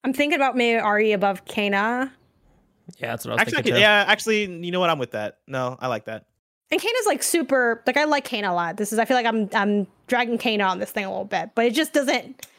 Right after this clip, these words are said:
Speaker 3: All right.
Speaker 1: you know, it's, it's missing some things to really give it that oomph. It is a little bit dated in some of its design. Sometimes it's in ways that are fun, and sometimes that's in ways that are not fun.
Speaker 3: So
Speaker 1: Um,
Speaker 3: we're, that's a, we're at twenty-five. I wanna throw a few out there.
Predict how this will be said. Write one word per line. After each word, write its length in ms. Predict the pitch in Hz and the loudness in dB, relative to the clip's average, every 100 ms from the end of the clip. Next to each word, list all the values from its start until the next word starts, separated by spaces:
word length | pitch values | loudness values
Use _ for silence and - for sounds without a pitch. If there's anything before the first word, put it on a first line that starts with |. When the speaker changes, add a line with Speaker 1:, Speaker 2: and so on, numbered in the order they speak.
| - - - - - | -20 -20 -20 -20 2
Speaker 3:
All 80 | 175 | 4
right. 120 | 311 | 6
Speaker 1:
you 60 | 440 | 4
know, 220 | 381 349 | 4 4
it's, 200 | 349 330 | 2 2
it's 180 | 339 285 | 2 4
missing 320 | 415 427 370 | 2 2 0
some 200 | 359 302 | 2 2
things 280 | 294 285 285 | 2 2 2
to 100 | 285 | 2
really 240 | 254 247 | 2 2
give 220 | 196 247 | 2 2
it 140 | 233 233 | 2 2
that 220 | 214 208 | 0 2
oomph. 360 | 214 220 240 226 | 2 2 2 2
It 100 | 220 | 2
is 120 | 226 | 2
a 40 | |
little 160 | 226 226 | 2 2
bit 160 | 220 190 | 2 2
dated 400 | 202 220 226 220 | 2 4 2 2
in 100 | 226 | 2
some 160 | 240 | 0
of 60 | 220 | 0
its 100 | 220 | 0
design. 560 | 226 220 214 220 220 226 | 2 2 2 2 0 -2
Sometimes 320 | - 269 277 | -2 0 2
it's 120 | 247 262 | 2 0
in 120 | 247 | 2
ways 200 | 233 233 | 2 2
that 100 | 240 | 2
are 100 | 226 | 0
fun, 280 | - 220 233 | 2 2 2
and 120 | 220 | 2
sometimes 360 | 233 226 220 202 | 2 2 2 2
that's 240 | 208 202 | 2 0
in 100 | 196 | 0
ways 200 | 185 196 | 2 2
that 100 | 196 | 2
are 100 | 180 | 0
not 200 | 175 175 | -2 -6
fun. 260 | 170 165 214 - - - | -6 -8 -12 -16 -20 -2
Speaker 3:
So 160 | 202 185 | 4 6
Speaker 1:
Um, 460 | 220 208 208 208 214 | 6 4 2 0 2
Speaker 3:
we're, 320 | 180 196 202 | 6 8 8
that's 200 | 170 220 | 6 4
a, 100 | 247 - - | 2 -2 -16
we're 200 | 135 180 | 0 2
at 80 | 196 | 2
twenty-five. 680 | - 269 - 120 104 113 - _ _ _ | 0 -2 0 0 0 -6 -12 _ _ _
I 60 | 165 | 2
wanna 140 | 214 | 4
throw 180 | 214 196 | 6 4
a 40 | |
few 180 | 170 151 | 4 2
out 160 | 113 101 | 0 -2
there. 280 | 104 117 | -10 -12